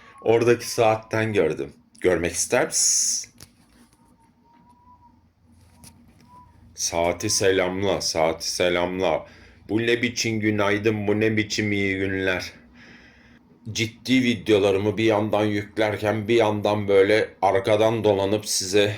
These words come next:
neşe saçan ışıklı cisim olayım istedim. Bu akşam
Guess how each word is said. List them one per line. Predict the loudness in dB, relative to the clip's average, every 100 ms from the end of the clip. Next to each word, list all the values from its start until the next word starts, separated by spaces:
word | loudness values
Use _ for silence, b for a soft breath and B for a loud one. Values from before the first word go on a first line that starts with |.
| -10
neşe | -8 -4 -2 0 0
saçan | 0 -2 -2 -2
ışıklı | -2 -6 -6 -8
cisim | -6 -4 -4 -6 -4
olayım | 0 2 2 -2 -6 -10
istedim. | -6 -4 0 0 -2 -8 -16 _ _ _ _ _ _ _ -20 -2
Bu | 2 2
akşam | 2 -2 -2 -2